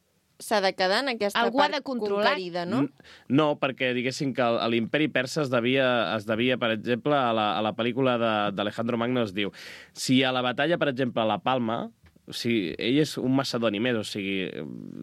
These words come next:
Speaker 3: diguéssim que les ordres són les de, les de guanyar la batalla, o sigui, dona igual que, que es mori el rei. O sigui, l'ha palmat, ja està. En canvi, si,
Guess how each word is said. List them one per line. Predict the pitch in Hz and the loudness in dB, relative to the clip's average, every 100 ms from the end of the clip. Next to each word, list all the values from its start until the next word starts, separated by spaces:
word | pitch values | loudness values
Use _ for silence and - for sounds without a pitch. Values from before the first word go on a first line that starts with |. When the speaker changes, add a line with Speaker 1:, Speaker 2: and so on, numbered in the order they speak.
| 71 | -4
Speaker 3:
diguéssim | 110 117 143 | 0 0 0
que | 135 | 0
les | 123 113 | 2 2
ordres | 123 127 147 156 | 0 0 0 0
són | - 117 | -2 -2
les | 127 123 | 0 0
de, | 113 107 107 | 0 0 0
les | 107 98 | -2 -2
de | 110 | -2
guanyar | 101 101 107 113 104 101 98 95 92 78 - - - - - | 0 -2 0 0 0 -2 -2 -2 -4 -6 -10 -20 -20 -16 -6
la | 107 | -2
batalla, | 98 110 135 | 0 0 0
o | |
sigui, | 123 | 0
dona | 117 123 | 0 0
igual | 117 135 131 | 0 0 0
que, | 101 101 98 | -2 -6 -6
que | 104 | -8
es | 101 | -6
mori | 104 101 98 98 98 | -4 -2 -2 -2 -2
el | 98 | -2
rei. | 92 101 85 _ _ _ _ _ _ | -2 -4 -4 _ _ _ _ _ _
O | |
sigui, | - 101 98 | -8 -4 -2
l'ha | 101 107 | -2 -2
palmat, | 113 110 104 | -2 -2 -2
ja | 95 | -4
està. | 98 113 107 - - - - | -6 -6 -6 -8 -18 -16 -6
En | 120 120 | -4 -2
canvi, | 127 127 | -2 -2
si, | 123 123 120 120 110 | -4 -2 0 0 -2